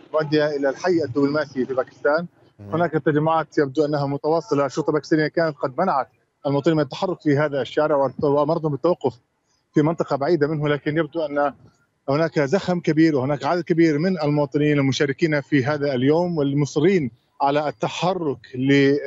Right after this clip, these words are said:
Speaker 1: للوصول للمنطقة التي تعتبر منطقة دبلوماسية ومنطقة حساسة وأمنية في العاصمة الباكستانية إسلام آباد. هناك تحرك متزايد من المواطنين حتى الآن، وهناك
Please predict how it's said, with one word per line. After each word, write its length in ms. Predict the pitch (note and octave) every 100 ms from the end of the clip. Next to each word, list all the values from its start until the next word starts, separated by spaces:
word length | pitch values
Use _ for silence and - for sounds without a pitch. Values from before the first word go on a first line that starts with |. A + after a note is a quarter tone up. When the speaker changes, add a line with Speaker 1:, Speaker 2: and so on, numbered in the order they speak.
| C3 C3+
Speaker 1:
للوصول 420 | C#3 C#3 G3 E3+
للمنطقة 520 | C#3+ D3 D#3+ - D3
التي 220 | C3 B2 C3
تعتبر 260 | C#3+ E3+
منطقة 280 | D#3+ E3+ D3+
دبلوماسية 480 | D#3+ E3+ D#3 E3+ D#3
ومنطقة 280 | D3 - -
حساسة 400 | C3 D#3+ C#3+ B2
وأمنية 500 | D#3 E3+ E3 B2+ - _ _ _ -
في 60 |
العاصمة 340 | D3+ D#3+ D3+ C#3+
الباكستانية 380 | C#3+ D3+ D#3 C#3
إسلام 260 | D#3+ D#3
آباد. 280 | C#3 D3 F3 - _ _ -
هناك 360 | D3 F3+ - E3
تحرك 400 | F3 G3 F3 C3+
متزايد 540 | E3 D3 D3 G3+ C#3+ C#3+
من 80 |
المواطنين 460 | D3 D3 C#3+ D#3+ C#3+
حتى 260 | D#3+ - C#3
الآن، 380 | C#3 C#3+ E3
وهناك 500 | D3 C#3 D#3 E3 D3+